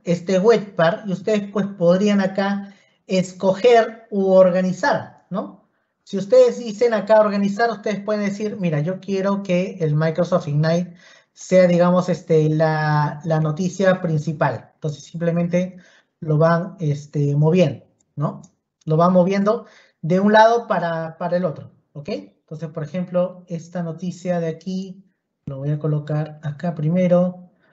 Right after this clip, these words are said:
Luego, este, acá sea en automático, ustedes pueden decir que sea, digamos, de tipo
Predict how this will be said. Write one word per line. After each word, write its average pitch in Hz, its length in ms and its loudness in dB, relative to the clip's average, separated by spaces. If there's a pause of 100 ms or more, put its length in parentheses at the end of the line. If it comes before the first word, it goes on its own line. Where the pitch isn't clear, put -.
(340)
Luego, 175 680 4
este, 147 720 -2
acá 151 240 0
sea 180 300 4
en 175 100 4
automático, 190 640 0
ustedes 170 300 -2
pueden 170 240 0
decir 175 160 -10
que 165 120 -4
sea, 165 220 -2
digamos, 160 300 0
de 156 80 0
tipo 165 440 -2